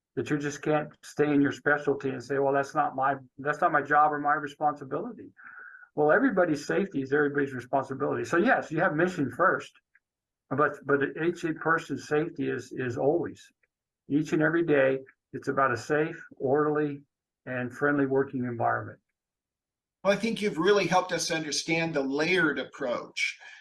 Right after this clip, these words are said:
Speaker 2: Uh, do you wanna just tell us what a layered approach is to defense and, and safety?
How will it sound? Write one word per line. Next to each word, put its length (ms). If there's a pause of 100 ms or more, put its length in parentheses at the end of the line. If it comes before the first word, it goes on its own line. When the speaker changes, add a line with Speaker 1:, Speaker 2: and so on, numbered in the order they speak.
(100)
Speaker 2:
Uh, 380 (100)
do 80
you 80
wanna 180
just 240
tell 160
us 160
what 140
a 60
layered 400
approach 420
is 200
to 140
defense 560
and, 260
and 160
safety? 440